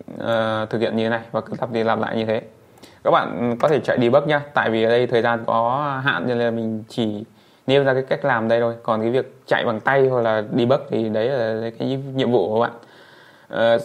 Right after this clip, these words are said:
ở dưới cùng nếu chưa vòng lặp không return thì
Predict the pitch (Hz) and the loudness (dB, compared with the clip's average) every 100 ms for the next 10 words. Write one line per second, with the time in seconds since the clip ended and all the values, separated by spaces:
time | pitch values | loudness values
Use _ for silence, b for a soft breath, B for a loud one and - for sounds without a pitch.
0 | - - 117 117 135 147 135 117 120 151 | 0 4 6 6 4 4 4 4 4 2
1 | 175 151 135 127 113 113 - 123 123 120 | 2 2 4 2 2 0 -2 0 0 4
2 | 123 123 117 110 104 | 4 4 2 -2 -2